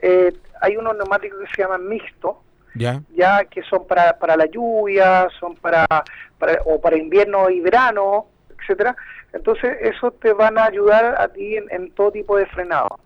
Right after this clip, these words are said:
Speaker 2: Perfecto.
Speaker 1: ¿Ya? Y a la vez el neumático, para que ustedes sepan,
Speaker 2: Mm.
Speaker 1: eh, es un, es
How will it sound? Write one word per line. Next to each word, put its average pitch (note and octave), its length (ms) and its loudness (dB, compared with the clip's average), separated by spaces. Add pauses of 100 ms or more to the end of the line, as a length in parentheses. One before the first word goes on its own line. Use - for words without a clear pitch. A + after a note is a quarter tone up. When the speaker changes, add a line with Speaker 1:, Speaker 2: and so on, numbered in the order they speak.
(420)
Speaker 2:
Perfecto. G#2 640 -8
Speaker 1:
¿Ya? G#3 200 0 (400)
Y B3 260 0
a A#3+ 80 6
la G3+ 100 4
vez A3 240 -2
el F3+ 100 2
neumático, G3+ 720 -4
para D#3 140 -4
que D3 60 -10
ustedes D#3+ 260 -6
sepan, E3 340 0 (160)
Speaker 2:
Mm. C3 200 -6 (160)
Speaker 1:
eh, F3 580 4
es F#3 200 -4
un, G3+ 520 -6
es E3+ 340 -4